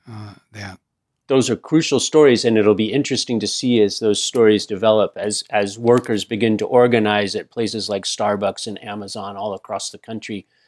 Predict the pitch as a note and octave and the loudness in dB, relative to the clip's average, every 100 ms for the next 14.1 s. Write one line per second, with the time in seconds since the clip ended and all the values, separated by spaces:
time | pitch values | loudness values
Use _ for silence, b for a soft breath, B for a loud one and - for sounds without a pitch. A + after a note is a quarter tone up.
0 | _ _ - A#2 G#2+ A2 B2+ C3+ A#2+ B2 | _ _ 0 2 2 0 -2 0 -2 -2
1 | G#2 G2 - B2+ A2 G2+ G2 - A#2+ A2+ | -6 -4 0 2 4 4 0 -4 -6 -2
2 | B2 G#2 G#2 G#2 - G#2 G2 F#2+ F#2 - | -4 -2 -2 -4 -4 -6 -4 -6 -8 -6
3 | G#2+ G2 F#2+ F#2 - - A2+ A2 G#2 G2 | -6 -4 -6 -4 -6 -2 4 4 4 0
4 | - - _ _ _ _ _ - D#3 D3 | -8 -12 _ _ _ _ _ -2 2 2
5 | - - A#2 G#2+ - G2+ G2 - A2+ A#2 | 0 0 0 0 0 0 -2 0 0 0
6 | - A2+ G#2 G2+ G2 A2+ A2+ - A#2 A#2+ | 2 4 6 4 -2 -4 -6 -4 -2 0
7 | C3 - - A2 G#2 G2+ G2+ G2+ F#2 G#2+ | -2 -6 -4 0 4 4 2 -2 -6 -14
8 | - A#2 G#2 A2 G2 A2 G#2 G#2+ G#2 F#2+ | -4 -2 -2 -4 -6 -4 -4 -2 -2 -2
9 | F#2+ G#2+ G2 G#2 G2 - G2+ G2+ A2 - | -6 -10 -4 -4 -4 -8 -6 -4 -4 -6
10 | G2 F2+ F2+ F#2 A2 G2 - - - G2 | -12 -10 -6 2 4 2 -2 -10 -8 -4
11 | - A#2+ A2+ G2+ F#2+ F2+ F#2+ E2+ _ _ | 0 2 2 0 -4 -8 -12 -12 _ _
12 | _ G#2+ G#2 - G#2+ G2 G2 - G#2+ - | _ -4 -4 2 2 2 -2 -10 -8 -6
13 | B2 G#2+ - - G#2 G#2+ G2 F#2 E2+ - | -4 -6 -6 -4 0 0 -2 -6 -10 -10